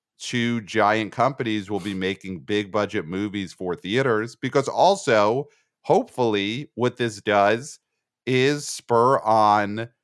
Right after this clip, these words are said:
the existing movie studios, your Warner Brothers, your Paramounts, which is already doing this, your Lionsgate, your Universals, to keep making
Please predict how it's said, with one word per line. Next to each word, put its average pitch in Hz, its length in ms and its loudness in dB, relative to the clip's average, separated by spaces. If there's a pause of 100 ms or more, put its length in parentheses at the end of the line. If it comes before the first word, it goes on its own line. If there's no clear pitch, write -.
(200)
the 117 180 0
existing 113 680 -2
movie 90 300 -6
studios, 82 680 -6
your 92 120 -4
Warner 95 360 -4
Brothers, 92 540 -2
your 95 80 -8
Paramounts, 90 640 -2
which 92 160 -12
is 87 160 -14 (100)
already 87 360 -2
doing 87 400 -4
this, 87 380 -6 (440)
your 101 220 2
Lionsgate, 95 800 0
your 98 120 -6
Universals, 92 1080 -2 (380)
to 139 220 -2 (100)
keep 127 400 -4
making 110 640 -2